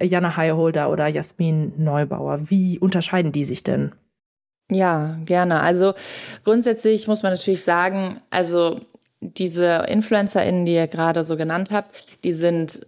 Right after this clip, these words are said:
Speaker 2: irgendwie alle miteinander vernetzt, sind Teil so einer bestimmten christlichen Szene, sag ich mal. Und trotzdem sind sie natürlich nicht alle gleich. Und, ähm, ich sag mal, natürlich unterscheiden sie sich allein schon durch ihre unterschiedlichen Prägungen.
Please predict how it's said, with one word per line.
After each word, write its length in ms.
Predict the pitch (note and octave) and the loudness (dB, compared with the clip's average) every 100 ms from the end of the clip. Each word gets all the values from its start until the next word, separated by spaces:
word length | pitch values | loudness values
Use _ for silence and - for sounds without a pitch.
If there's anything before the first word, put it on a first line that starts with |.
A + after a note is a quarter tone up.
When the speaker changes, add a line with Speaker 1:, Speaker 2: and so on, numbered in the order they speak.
| - | -8
Speaker 2:
irgendwie 280 | F3+ E3+ - | -4 -2 0
alle 160 | F3 | 2
miteinander 400 | F#3 F3 E3+ E3 | 0 0 0 0
vernetzt, 640 | - D#3 D#3+ G#3+ - - - | 0 0 2 0 -2 -8 -10
sind 400 | E3 D#3+ E3+ D#3+ | -12 -2 -2 0
Teil 320 | - F3 F3 | 0 2 2
so 60 | E3+ | 0
einer 140 | E3 | -2
bestimmten 640 | D#3+ - F3 D#3+ E3 D#3+ - - | -2 -2 -2 0 0 0 -4 -16
christlichen 800 | - G3+ F3+ D#3+ - D#3+ D#3 D#3 | -2 -2 0 -2 -2 -2 -2 -2
Szene, 500 | C#3 - F#3 G#3 A3 | -4 0 2 4 2
sag 260 | G#3 F3+ G3 | 0 0 -2
ich 120 | G3+ | -2
mal. 360 | G3+ G3 G#3 G#3+ - - - | -2 0 0 0 -6 -16 -6
Und 180 | E3+ F3 | -4 -2
trotzdem 340 | - F#3+ F#3+ | 0 0 0
sind 160 | E3 F3 | 0 -2
sie 120 | - | -2
natürlich 460 | F3 E3 F#3 E3+ - | -2 -2 -2 -2 -4
nicht 200 | E3+ - | -2 0
alle 300 | D#3+ D#3 D#3 | 2 2 0
gleich. 680 | D#3 D#3 D3+ D3 D3 - | 0 0 2 -2 -4 -8
Und, 440 | - D#3 D#3 D3+ - | -4 -2 -2 -4 -2
ähm, 280 | E3 D#3+ D#3 - - - | 0 0 -4 -10 -18 -16
ich 100 | - | -8
sag 160 | D#3+ F3 | -2 0
mal, 160 | F3 F3 - | 0 -2 -2
natürlich 400 | F3+ E3+ F#3+ F#3+ | -4 -2 -2 0
unterscheiden 520 | F#3+ - E3+ F3 F3 | -2 -2 0 2 2
sie 100 | E3+ | 0
sich 100 | E3+ | -2
allein 200 | - E3 | 0 0
schon 160 | - F3 | -2 -4
durch 200 | E3 - | -4 0
ihre 160 | E3+ D#3+ | 0 0
unterschiedlichen 640 | F3+ F3 E3 D#3+ - D3+ | 0 -2 -4 -6 -8 -8
Prägungen. 720 | - F#3 G3+ F#3 F#3+ G3+ A3 | -2 2 2 2 2 2 0